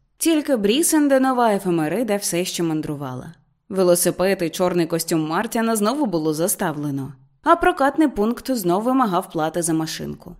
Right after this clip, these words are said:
Та до всього цього Мартінові тепер було байдуже. Він шукав нових шляхів, а життя тим часом могло зачекати. За кілька тижнів трапилося врешті те, чого він давно чекав.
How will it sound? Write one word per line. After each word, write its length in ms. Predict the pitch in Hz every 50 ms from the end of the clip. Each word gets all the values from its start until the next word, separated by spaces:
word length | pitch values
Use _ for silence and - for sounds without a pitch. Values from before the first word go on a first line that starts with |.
| _ _ _ _ _ -
Та 140 | - 196
до 100 | 180 180
всього 320 | 175 175 - 185 170 165 165
цього 400 | 165 - 185 202 214 190 170 156
Мартінові 540 | 156 170 196 226 - - 208 208 196 190 185
тепер 300 | 190 190 196 208 214 202
було 240 | 196 202 214 214
байдуже. 520 | 202 214 240 233 170 - 135 127 143 151 160 _ _ _ _ _ -
Він 200 | 262 277 254 247
шукав 320 | 254 262 262 269 262 240
нових 340 | 254 269 277 277 302 226 -
шляхів, 440 | - - 151 143 - - 147 143 139 _ _ _ _ -
а 140 | 233 208 190
життя 440 | 175 180 175 165 180 - 151 160 196
тим 200 | - 294 302 294
часом 380 | 311 311 320 311 - 320 311
могло 400 | 277 202 156 143 143 143 143 151
зачекати. 680 | 156 160 147 - - 156 - 143 139 135 - - - - _ _ _ _ -
За 140 | 196 196 202
кілька 320 | 196 208 190 185 180 175
тижнів 380 | 170 190 202 208 190 185 160 -
трапилося 560 | - 185 190 190 190 180 170 170 165 - 165
врешті 400 | 156 165 175 170 170 - - 156
те, 220 | 160 - 185 233
чого 300 | 233 233 185 165 160 156
він 180 | 151 170 202 247
давно 260 | 269 262 202 165 165
чекав. 360 | 170 - 214 - - 151 151